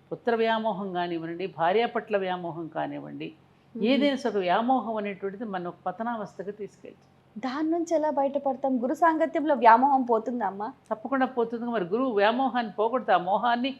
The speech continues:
Speaker 1: ఆ వ్యామోహాన్ని తీసివేసేవాడే గురువు కదా. ఆ,
Speaker 2: మ్మ్.
Speaker 1: ఒక ఇనుప కడ్డీని ఒక పరసవేది బంగారంగా ఎలా మారుస్తోంది?
Speaker 2: మ్మ్.
Speaker 1: అలా మార్చడం.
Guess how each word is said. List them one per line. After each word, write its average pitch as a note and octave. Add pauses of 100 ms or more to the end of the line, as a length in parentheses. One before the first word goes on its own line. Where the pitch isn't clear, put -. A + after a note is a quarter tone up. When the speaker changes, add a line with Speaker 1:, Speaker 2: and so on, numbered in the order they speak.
(300)
Speaker 1:
ఆ F#3
వ్యామోహాన్ని A#3
తీసివేసేవాడే B3
గురువు G3+
కదా. F#3 (520)
ఆ, C4
Speaker 2:
మ్మ్. G#3+
Speaker 1:
ఒక D3
ఇనుప F3+
కడ్డీని A#3+
ఒక G3
పరసవేది G#3
బంగారంగా A3
ఎలా G#3
మారుస్తోంది? A#3 (1040)
Speaker 2:
మ్మ్. G#3
Speaker 1:
అలా A#3+
మార్చడం. B3+